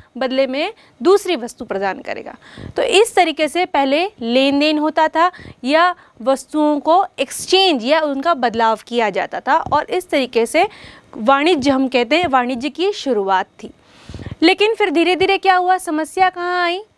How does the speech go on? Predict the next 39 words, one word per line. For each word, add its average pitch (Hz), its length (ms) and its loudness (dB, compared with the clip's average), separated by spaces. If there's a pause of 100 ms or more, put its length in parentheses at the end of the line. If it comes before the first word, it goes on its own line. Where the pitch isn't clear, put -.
(680)
मान 294 260 4
लीजिए 339 380 0
दो 294 180 0
किसान 320 400 -2
एक 285 240 -2
साथ 311 200 2 (840)
किसी 339 320 4
दो 311 340 0 (160)
वस्तुओं 320 520 2
को 302 240 2
क्या 320 160 -2
करना 285 260 -2
चाहते 269 320 -4
हैं, 277 180 -4
एक्सचेंज 269 540 -2
करना 247 300 0
चाहते 233 300 -2
हैं 254 160 2
या 302 100 4
बदलाव 214 400 -2
करना 220 260 -10
चाहते 208 200 -8
हैं। - 60 -10 (100)
एक 311 220 0
किसान 302 400 -2 (440)
जो 285 240 4
कि 359 220 2
क्या 349 140 2
कर 330 220 0
रहा 330 120 2
है, 330 300 2 (380)
एक, 302 240 -4
अ, 262 480 0
गेहूं 277 480 2
का 349 180 2
उत्पादन 330 500 0
कर 349 180 2
रहा 330 220 0
है, 349 220 -2